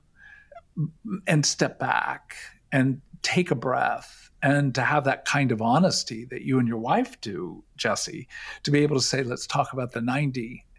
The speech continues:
I just can't think of how many unfortunate,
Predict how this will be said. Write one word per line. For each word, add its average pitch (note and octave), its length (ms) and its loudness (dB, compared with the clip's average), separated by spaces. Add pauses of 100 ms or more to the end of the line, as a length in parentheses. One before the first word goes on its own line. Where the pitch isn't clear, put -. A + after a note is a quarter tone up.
(420)
I D3+ 80 4
just D#3 220 0
can't D#3+ 260 2
think E3 180 -2
of A2 100 -6
how E3 680 0
many C#3 680 0
unfortunate, C3 1120 0